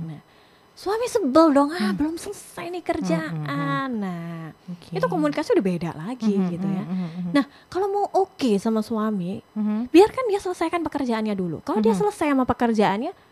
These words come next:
Speaker 1: dia sayang sama ibu, dia suka sama ibu.
Speaker 2: Mhm,
Speaker 1: Tapi
Speaker 2: mhm.
Speaker 1: kalau dia pekerjaannya nggak oke,
Speaker 2: Mhm.
Speaker 1: waduh berantakan sama ibu.
Speaker 2: Iya.
Speaker 1: Nah,
Speaker 2: Belum lagi
Speaker 1: perempuan
Speaker 2: tekanan sosial yang
Speaker 1: Nah,
Speaker 2: ada di
Speaker 1: benar,
Speaker 2: kantor, ya kan?
Speaker 1: benar, benar.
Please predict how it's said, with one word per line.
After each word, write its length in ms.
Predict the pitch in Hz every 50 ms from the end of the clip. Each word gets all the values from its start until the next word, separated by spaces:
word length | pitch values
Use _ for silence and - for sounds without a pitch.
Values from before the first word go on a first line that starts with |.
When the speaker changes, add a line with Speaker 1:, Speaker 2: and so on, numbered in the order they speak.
| _ _ _ -
Speaker 1:
dia 160 | - 381 539
sayang 440 | 508 480 466 480 571 587 554 494 466
sama 160 | 427 427 403 370
ibu, 200 | 403 415 392 349
dia 180 | 349 381 403 415
suka 320 | - 370 - - - 285
sama 180 | - 277 277 -
ibu. 300 | - 214 214 214 208 196
Speaker 2:
Mhm, 80 | 185
Speaker 1:
Tapi 160 | 185 190 202
Speaker 2:
mhm. 60 | 185 180
Speaker 1:
kalau 100 | 339 285
dia 140 | 269 302 285
pekerjaannya 560 | - - - 285 277 262 247 - 240 247 254 247
nggak 160 | 226 190 - -
oke, 340 | 277 330 320 - - 240 240 254 - -
Speaker 2:
Mhm. 280 | - 202 190 196 165 151 147 - -
Speaker 1:
waduh 380 | 311 320 320 294 262 214 214 180
berantakan 540 | - 175 170 165 165 175 202 - - 226 214
sama 240 | 196 202 180 180 175
ibu. 160 | 170 185 185
Speaker 2:
Iya. 100 | 151 - - - _ _ - - _ -
Speaker 1:
Nah, 320 | 214 214 202 165 135 139 - - _
Speaker 2:
Belum 180 | - 202 196 196
lagi 160 | 202 190 190
Speaker 1:
perempuan 120 | 262 262 262
Speaker 2:
tekanan 320 | 247 214 208 202 202 202 208
sosial 460 | - 208 202 196 - 220 202 196 202
yang 100 | 196 185
Speaker 1:
Nah, 120 | 185 190 185
Speaker 2:
ada 80 | 185
di 100 | 185 190
Speaker 1:
benar, 80 | 185 196
Speaker 2:
kantor, 320 | 175 180 208 226 403 190 - -
ya 100 | 262 247 240
kan? 100 | 240 233
Speaker 1:
benar, 580 | 262 294 320 311 285 254 240 233 226 226 220 220
benar. 320 | 226 277 294 294 262 240